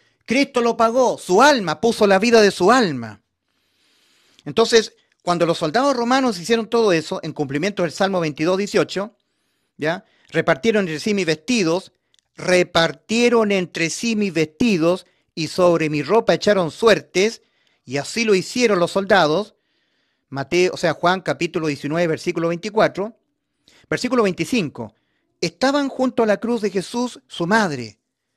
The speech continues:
y la hermana de su madre, María, mujer de Cleofas, y María Magdalena. Versículo veintiséis. Cuando vio Jesús a su madre y al discípulo a quien él amaba,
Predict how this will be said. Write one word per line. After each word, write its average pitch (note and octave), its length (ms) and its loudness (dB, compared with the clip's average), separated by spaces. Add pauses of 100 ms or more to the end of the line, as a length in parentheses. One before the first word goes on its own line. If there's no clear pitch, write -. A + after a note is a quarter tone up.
(300)
y E3 100 -8
la D#3+ 100 2
hermana G#3 580 0
de E3+ 140 -10
su F#3 140 -4
madre, C3+ 420 -2
María, D3 560 -2
mujer D#3+ 280 -2
de D3+ 120 -4
Cleofas, E3 520 -2 (600)
y E3 140 -2
María F#3+ 260 4
Magdalena. D#3 680 -2 (1160)
Versículo G#3+ 380 0
veintiséis. D3 640 -4 (680)
Cuando E3 460 2
vio D#4+ 480 2
Jesús A#3+ 480 0
a F#3+ 100 -2
su G#3 140 -4
madre D#3 500 -2 (840)
y D3+ 80 -2
al D3+ 100 -2
discípulo A3 580 -2
a D#3+ 100 -4
quien G3 300 -4
él G#3 180 4
amaba, D#3 520 -2